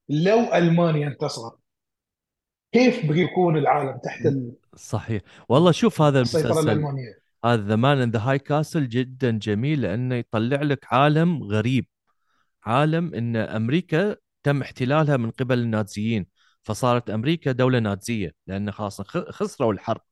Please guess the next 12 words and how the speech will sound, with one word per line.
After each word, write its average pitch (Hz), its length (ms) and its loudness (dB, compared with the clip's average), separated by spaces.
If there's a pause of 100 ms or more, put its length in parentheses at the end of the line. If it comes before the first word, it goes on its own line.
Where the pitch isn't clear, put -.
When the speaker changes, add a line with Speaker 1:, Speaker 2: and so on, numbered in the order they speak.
(840)
Speaker 2:
فمنو 127 880 2
ال-، 120 480 2
القوة 110 680 0
العظمى 123 460 0
اللي 117 140 -2
موجودة 113 440 -4
الحين 143 160 -8
في - 80 -8
العالم؟ 143 400 2
هي 120 420 -2
النظام 110 800 -2
النازي 151 560 0